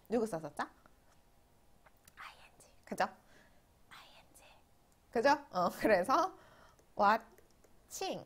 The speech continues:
본 것을 기억해요. The action movie. 이렇게 쓰시면 됩니다.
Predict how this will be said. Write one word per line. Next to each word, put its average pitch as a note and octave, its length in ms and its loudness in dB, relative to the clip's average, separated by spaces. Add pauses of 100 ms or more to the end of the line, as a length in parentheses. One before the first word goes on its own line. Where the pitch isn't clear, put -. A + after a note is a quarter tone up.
(160)
본 A#3 240 -2
것을 A3 320 4
기억해요. A#3+ 680 0 (880)
The C#4+ 480 0 (480)
action C4+ 800 -4 (1500)
movie. A#3 420 -8 (240)
이렇게 A#3 480 -8
쓰시면 G#3 560 -10
됩니다. F3+ 500 -12